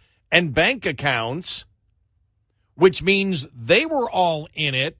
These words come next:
So the entire family, in order, what, what the Democrats are now admitting, they haven't said it, but by stating that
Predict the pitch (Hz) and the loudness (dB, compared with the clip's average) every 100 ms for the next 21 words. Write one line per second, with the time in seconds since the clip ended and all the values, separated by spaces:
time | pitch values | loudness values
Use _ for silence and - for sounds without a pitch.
0 | _ _ _ _ _ - 202 202 190 190 | _ _ _ _ _ -2 2 4 2 -2
1 | 143 214 277 285 233 226 269 311 208 160 | -2 0 0 0 -4 -2 -2 -2 -4 -4
2 | 160 196 196 - 170 - 165 185 185 170 | -4 -4 -4 -4 -4 -2 0 0 0 -2
3 | 185 233 - 196 - 185 175 156 170 233 | 0 0 0 0 0 0 0 0 -4 -4
4 | 170 - 139 147 139 - 254 240 185 - | -4 -2 -2 -2 -6 0 2 2 -2 -4
5 | 147 135 120 135 131 - - 208 233 165 | -6 -4 -2 -2 -2 -6 -2 -2 -2 -4
6 | 139 - _ _ _ _ 123 135 | -6 -8 _ _ _ _ 2 2